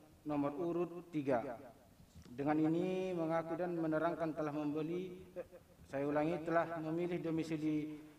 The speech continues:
kantor kuasanya tersebut di bawah, tidak kami bacakan lagi. Terkait kewenangan Mahkamah Agung, mungkin kami tidak bacakan lagi.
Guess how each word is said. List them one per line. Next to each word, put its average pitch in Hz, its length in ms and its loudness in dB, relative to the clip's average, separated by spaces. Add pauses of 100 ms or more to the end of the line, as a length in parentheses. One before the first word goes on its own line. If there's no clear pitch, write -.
kantor 170 480 0
kuasanya 165 800 2
tersebut 165 400 -2
di 156 80 -4
bawah, 160 400 2
tidak 147 240 -2
kami 147 160 6
bacakan 143 400 4
lagi. 165 560 2 (1400)
Terkait 156 480 0
kewenangan 160 480 2
Mahkamah 151 480 0
Agung, 165 380 2 (880)
mungkin 143 320 0
kami 151 240 4
tidak - 560 -4
bacakan 139 480 2
lagi. 151 480 2